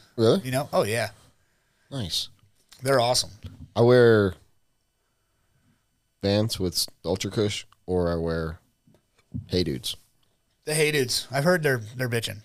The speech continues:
Speaker 1: Those are my, like, two go-to
Speaker 2: I know
Speaker 1: comfortable
Speaker 2: Cole
Speaker 1: shoes.
Speaker 2: wears those a lot.
Speaker 1: Yeah, they're comfortable. And they're light.
Speaker 2: Yeah.
Speaker 1: Really light.
Speaker 2: And Garrett wears those, too.
Speaker 1: Yeah, they're sick.
Speaker 2: Yeah,
Speaker 1: You
Speaker 2: they,
Speaker 1: should get a
Speaker 2: they,
Speaker 1: pair.
Speaker 2: they both say they're insane. But I, I only put Vans on my feet, so
Speaker 1: Okay.
Speaker 2: I'll never,
Speaker 1: No, that's
Speaker 2: I'll
Speaker 1: cool.
Speaker 2: never know.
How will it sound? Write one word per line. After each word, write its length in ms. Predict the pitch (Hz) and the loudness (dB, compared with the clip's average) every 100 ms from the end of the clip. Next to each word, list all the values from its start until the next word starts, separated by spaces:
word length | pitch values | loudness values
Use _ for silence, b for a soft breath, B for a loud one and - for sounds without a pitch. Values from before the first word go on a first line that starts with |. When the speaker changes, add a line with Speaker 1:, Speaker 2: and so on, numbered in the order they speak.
| _ | _
Speaker 1:
Those 220 | 107 107 | 2 4
are 60 | 110 | 4
my, 240 | 101 92 | 2 2
like, 240 | 90 87 - | 0 -2 -4
two 160 | 90 | -4
go-to 340 | 85 85 92 87 | -2 -2 -2 -4
Speaker 2:
I 40 | |
know 40 | |
Speaker 1:
comfortable 380 | 82 - 185 180 | -4 -2 0 0
Speaker 2:
Cole 140 | - 147 | 0 2
Speaker 1:
shoes. 80 | 127 | 0
Speaker 2:
wears 180 | 120 113 | -2 -6
those 120 | 104 | -8
a 60 | |
lot. 260 | 104 95 - - | -8 -10 -12 -10
Speaker 1:
Yeah, 160 | 78 - | -8 -2
they're 140 | 120 | 0
comfortable. 460 | - 90 - 60 - _ _ - | 0 -4 -6 -14 -16 _ _ -2
And 120 | 104 | 0
they're 80 | 85 | 0
light. 300 | 76 67 - - - _ _ _ | -2 -6 -8 -20 -20 _ _ _
Speaker 2:
Yeah. 100 | 92 104 | 0 2
Speaker 1:
Really 220 | 101 85 | 4 2
light. 260 | 52 50 - 135 | -4 -8 -12 -14
Speaker 2:
And 120 | 135 | -4
Garrett 260 | 175 220 127 | 0 2 0
wears 180 | 107 | -6
those, 160 | 101 92 | -12 -14
too. 140 | - 104 _ - | -14 -16 _ -14
Speaker 1:
Yeah, 100 | - | -8
they're 140 | 98 127 | 0 2
sick. 260 | - 95 - _ _ _ - | 2 -2 -6 _ _ _ -4
Speaker 2:
Yeah, 120 | 180 | 0
Speaker 1:
You 40 | |
Speaker 2:
they, 60 | 127 | 2
Speaker 1:
should 80 | 147 | 4
get 20 | |
a 40 | |
Speaker 2:
they, 100 | 147 | 4
Speaker 1:
pair. 60 | 170 | 4
Speaker 2:
they 80 | 165 | 2
both 180 | 165 151 | 2 0
say 140 | 147 | 0
they're 140 | 127 113 | -2 -2
insane. 320 | 107 117 92 110 | -4 -6 -8 -6
But 80 | |
I, 280 | 127 151 131 | 0 0 2
I 20 | |
only 200 | 170 165 | 0 0
put 220 | 143 143 120 | -4 -6 -6
Vans 260 | 123 117 | -6 -6
on 60 | 110 | -8
my 80 | 107 | -8
feet, 240 | 123 104 - | -10 -12 -10
so 300 | - 107 92 - - | -8 -6 -8 -10 -8
Speaker 1:
Okay. 220 | 160 175 | -6 -6
Speaker 2:
I'll 100 | 131 | -6
never, 340 | 120 120 110 104 _ _ _ _ _ _ - | -6 -6 -6 -12 _ _ _ _ _ _ -8
Speaker 1:
No, 60 | 175 | -4
that's 140 | 233 | -2
Speaker 2:
I'll 40 | - | 0
Speaker 1:
cool. 80 | 160 | 0
Speaker 2:
never 160 | 139 | 0
know. 160 | 151 | -2